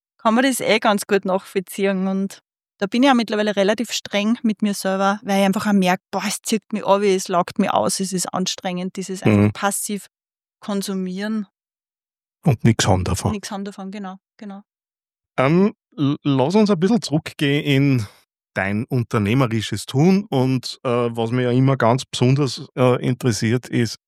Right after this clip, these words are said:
Speaker 2: so die Beweggründe, warum sie wer Unternehmertum im weitesten Sinn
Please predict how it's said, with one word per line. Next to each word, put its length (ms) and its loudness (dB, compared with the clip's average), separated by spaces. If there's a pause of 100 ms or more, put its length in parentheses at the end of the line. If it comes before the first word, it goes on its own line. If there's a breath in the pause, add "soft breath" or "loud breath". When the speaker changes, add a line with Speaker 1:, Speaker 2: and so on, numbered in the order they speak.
(240)
Speaker 2:
so 120 -2
die 120 -4
Beweggründe, 1040 2
warum 360 2
sie 160 0
wer 420 2 (360)
Unternehmertum 1000 0
im 140 0
weitesten 500 -2
Sinn 500 -2